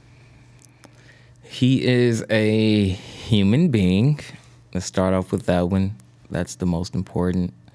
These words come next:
Uh, lately, he's been an artist. Uh, he's been a student of the world, of the,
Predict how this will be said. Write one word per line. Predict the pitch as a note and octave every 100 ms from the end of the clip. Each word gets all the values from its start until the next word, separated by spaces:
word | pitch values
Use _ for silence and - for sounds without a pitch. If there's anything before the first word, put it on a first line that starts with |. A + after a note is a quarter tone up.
| - - - - - - - - -
Uh, | E2+ E2+ E2+
lately, | D#2+ F#2+ G2
he's | G2 G2+ F#2+
been | F#2 F#2
an | F#2 -
artist. | F2 F#2 F#2 F#2+ - - - - - - - - -
Uh, | D2+ D2 A#1 G#1+ - -
he's | F2+ F2+ F2+
been | E2
a | D#2
student | - - - F2 F2 E2+ - -
of | F2 D#2+
the | D#2+
world, | D#2+ G2 G2 G2 G2 - - _ _ - - -
of | - F#2 D#2+
the, | - D2 F2 -